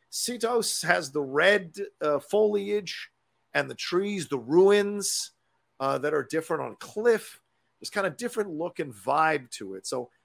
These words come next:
I like that we're getting that in this planet. I think we're gonna go and see different environments, different looks, different feelings.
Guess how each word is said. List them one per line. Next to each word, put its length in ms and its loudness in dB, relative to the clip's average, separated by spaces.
I 100 0
like 260 2
that 120 -2
we're 100 -10
getting 360 -2
that 320 0
in 80 -12
this 140 -12
planet. 480 -10
I 80 6
think 240 -2
we're 100 -4
gonna 200 0
go 460 4
and 200 0
see 260 -2
different 400 0
environments, 640 0
different 340 -6
looks, 240 -6
different 240 -6
feelings. 260 -6